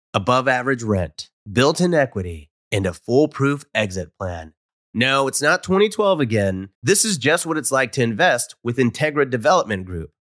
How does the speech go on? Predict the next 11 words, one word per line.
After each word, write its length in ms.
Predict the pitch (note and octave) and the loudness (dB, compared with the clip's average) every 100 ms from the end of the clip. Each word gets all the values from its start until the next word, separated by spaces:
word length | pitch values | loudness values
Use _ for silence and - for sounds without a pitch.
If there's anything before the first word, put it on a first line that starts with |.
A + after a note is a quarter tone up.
| _ | _
They've 220 | - G3+ A#3+ | 0 2 2
simplified 520 | B3 A3 G3+ F3 E3 | 0 0 2 2 2
the 80 | C3 | 0
real 180 | D3 | 0
estate 260 | C#3+ - C3+ | 0 0 0
investing 460 | C3 D#3 G#3 E3 B2+ | 2 0 0 -2 -4
process 560 | A2+ A2 - A2 A2 | 0 0 2 0 0
so 240 | - B2 - - | 0 0 -2 -2
everyone 540 | E3+ D#3 D3 B2+ A2+ | 0 2 4 4 2
can 140 | A2+ A2 | -2 -6
invest. 580 | G2+ F#2 F2 - - | -6 -8 -8 -8 -8